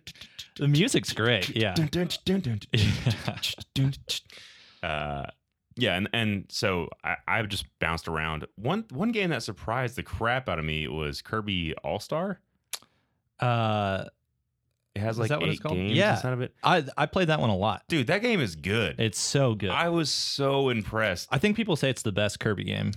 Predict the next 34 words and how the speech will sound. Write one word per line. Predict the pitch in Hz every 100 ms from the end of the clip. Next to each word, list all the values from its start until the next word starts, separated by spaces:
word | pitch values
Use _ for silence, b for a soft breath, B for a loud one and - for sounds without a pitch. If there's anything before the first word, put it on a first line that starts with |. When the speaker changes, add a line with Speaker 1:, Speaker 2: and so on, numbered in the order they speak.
| -
Speaker 2:
ever | 120
Speaker 1:
I | 165
Speaker 2:
made. | 175
Speaker 1:
was | 165 131
so | - - 165 165
impressed | 151 135 143 135 107 -
with | 110 101 - _ _ -
everything | 123 156 143 135 127
that | 120
game | 110 110 101
did. | 95 147 101
I |
was | 87
like, | 95
"This | 165 147
is, | 107
like, | 104
this | 101 95
game | 113 107
is | 78
gorgeous." | 73 85 110 82 76 110 -
Speaker 2:
Mm-hmm. | 113 113 113 104 90 - _ _ 101
Speaker 1:
The | 98 90
copy | - 113 120 120
abilities | 107 107 104 104 101 -
and, | 87 87
like, | 85 80 -
the | 85
mixing | 87 104 - 95
of | 85
your | 85
powers | - 92 92 92 90 90 87 87
and | 80 95
Speaker 2:
Yep. | 98 95